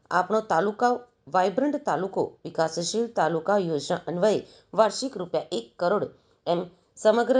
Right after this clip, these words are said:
ત્યાં કુલ ત્રણ કરોડ રૂપિયાની વાર્ષિક ગ્રાન્ટ વિકાસ કામો માટે મળશે. મુખ્યમંત્રીશ્રીએ પ્રગતિ અને વિકાસની સતત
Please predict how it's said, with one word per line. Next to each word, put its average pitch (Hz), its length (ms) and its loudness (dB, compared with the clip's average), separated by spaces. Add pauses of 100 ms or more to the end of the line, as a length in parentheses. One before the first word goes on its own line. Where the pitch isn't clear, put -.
ત્યાં 220 400 -2 (180)
કુલ 262 220 0 (120)
ત્રણ 220 300 2
કરોડ 170 300 0
રૂપિયાની 165 540 -6
વાર્ષિક 151 420 -4
ગ્રાન્ટ 185 340 0
વિકાસ 151 440 -4
કામો 147 240 -4
માટે 147 260 -6
મળશે. - 400 -6 (720)
મુખ્યમંત્રીશ્રીએ 202 760 0
પ્રગતિ 202 440 0
અને 170 140 -4
વિકાસની 196 460 -4
સતત 233 220 -2